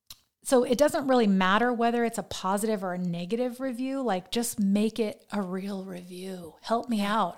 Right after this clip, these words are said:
Speaker 1: I don't know what you're listening to here. Give me more.
Speaker 2: Yeah.
Speaker 1: Like, these are, again, customer service issues. These are things you need to take up with the podcast maker and get resolved for yourself. This doesn't help a person who's never listened to the podcast before. And I just wish people would learn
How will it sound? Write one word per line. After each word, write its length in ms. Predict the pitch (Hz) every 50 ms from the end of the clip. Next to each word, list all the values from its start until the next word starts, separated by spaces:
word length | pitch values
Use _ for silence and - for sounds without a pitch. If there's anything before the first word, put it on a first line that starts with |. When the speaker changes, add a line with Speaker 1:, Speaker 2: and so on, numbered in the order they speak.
| - -
Speaker 1:
I 100 | 196 214
don't 220 | 226 254 254 226
know 120 | 214 220 214
what 260 | 202 185 202 233 294
you're 120 | 233 233
listening 480 | 220 208 214 214 - - 240 233 233 226
to 160 | - 226 240 233
here. 300 | 214 247 240 233 240 233 - - - - - - - _ _ _ _ _ _ _ _ _ 269 180 170
Give 220 | 208 240 240 233
me 160 | 233 240 240
more. 480 | 220 208 196 190 202 214 196 - - - -
Speaker 2:
Yeah. 60 | 175 - - - _ _ -
Speaker 1:
Like, 300 | 208 190 180 180 - _ -
these 380 | 247 180 180 226 240 254 254
are, 120 | 285 269 269
again, 500 | - 226 190 - 202 190 190 208 226 240
customer 400 | 233 - 220 214 - - 208 185
service 420 | - - - 208 220 226 254 - -
issues. 400 | 277 247 - 285 269 269 233 -
These 180 | 214 196 180
are 80 | 202 196
things 300 | - 208 202 196 202 175
you 80 | 185
need 160 | 185 185 185 180
to 80 | - 175
take 340 | - - - 196 196 -
up 220 | 226 208 202 - -
with 300 | 180 175 190 208 - -
the 80 | - 202
podcast 720 | - - 214 214 214 208 - - 196 185 180 - - -
maker 560 | 180 180 185 202 214 - 269 269 262 262 262 - - - - - - _ -
and 360 | 208 190 190 190 - 269 190
get 220 | 185 202 202 -
resolved 420 | 220 214 196 208 190 190 190 185 -
for 140 | - 214
yourself. 540 | 202 190 185 175 - - 220 220 180 156 -
This 180 | - 170 - -
doesn't 400 | 175 - 190 202 233 247 254 254
help 280 | - - 214 220 220 220
a 20 | -
person 420 | - - 240 254 247 - 220 185
who's 180 | 165 196 175 175
never 300 | 190 196 208 196 220 202
listened 360 | 190 185 175 - - 196 180 185
to 60 | 180
the 80 | 175
podcast 680 | - - - - 202 262 269 214 196 202 196 175 - -
before. 340 | 170 165 - - 185 - -
And 140 | - 185 175
I 80 | 185
just 420 | 180 180 - 247 277 262 - - -
wish 180 | 196 185 -
people 380 | - - 233 262 247 254 202 180
would 140 | 175 185 175
learn 440 | 202 226 262 269 240 196 180 180